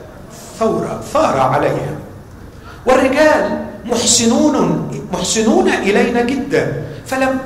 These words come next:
نؤذى ولا فقد منا شيء كل أيام ترددنا معهم ونحن في الحقل. كانوا صورا لنا ليلا ونهارا كل الأيام التي كنا فيها معهم نرعى الغنم.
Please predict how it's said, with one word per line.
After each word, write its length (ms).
نؤذى 520
ولا 180
فقد 400
منا 340
شيء 520
كل 220
أيام 520
ترددنا 680
معهم 400
ونحن 300
في 120
الحقل. 420
كانوا 420
صورا 580
لنا 320
ليلا 380
ونهارا 680
كل 180
الأيام 480
التي 320
كنا 300
فيها 300
معهم 420
نرعى 280
الغنم. 380